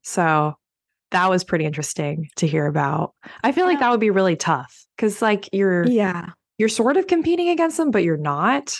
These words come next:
Speaker 1: You're working
Speaker 2: Right.
Speaker 1: together. I mean, everybody's story and application and school list is so different. So it's, it can't really be seen as a competition, but she
Speaker 2: Well,
Speaker 1: was like, "It
Speaker 2: how
Speaker 1: was hard for me to, like,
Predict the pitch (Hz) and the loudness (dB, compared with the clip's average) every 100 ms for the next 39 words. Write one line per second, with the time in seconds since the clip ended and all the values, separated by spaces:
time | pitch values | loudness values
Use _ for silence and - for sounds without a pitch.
0 | - 180 170 - 160 - 190 151 185 208 | 0 2 2 0 -4 -4 -4 -4 -2 0
1 | 220 208 _ _ - 196 190 208 208 202 | 0 -2 _ _ 0 2 2 2 0 0
2 | 196 - 175 170 170 165 156 151 - - | 0 0 -2 0 0 0 0 -4 -4 -2
3 | 151 143 156 143 139 - 202 190 175 151 | -2 0 -2 -4 -6 -2 2 2 2 0
4 | 160 - 160 147 - 120 151 147 143 - | 0 2 2 0 -4 -4 -2 0 -2 0
5 | 160 131 135 120 - - _ - 196 - | 0 0 -4 -6 -16 -20 _ -4 -2 0
6 | 214 190 180 175 151 - - 165 220 233 | 0 2 2 0 -2 -2 0 0 0 0
7 | 233 254 - 220 262 240 196 170 156 - | 0 0 0 0 2 2 2 2 0 -2
8 | - - _ _ _ _ - 294 262 262 | -12 -20 _ _ _ _ -4 0 2 2
9 | 233 330 269 302 - 233 269 285 185 165 | 2 2 2 0 0 0 0 0 2 2
10 | 165 - 170 165 151 151 _ _ _ - | 2 0 2 2 0 -4 _ _ _ -4
11 | 196 170 156 - | 0 0 0 -6